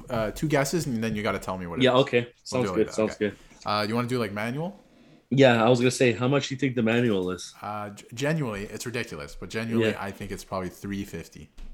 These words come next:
Speaker 2: No, it's, uh, a little higher.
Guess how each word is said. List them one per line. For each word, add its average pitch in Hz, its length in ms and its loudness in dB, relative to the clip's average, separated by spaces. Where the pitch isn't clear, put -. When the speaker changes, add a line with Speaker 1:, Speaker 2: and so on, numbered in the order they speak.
Speaker 2:
No, 98 260 2
it's, - 340 -2
uh, 98 340 2
a 110 100 8
little 147 220 10
higher. 95 400 0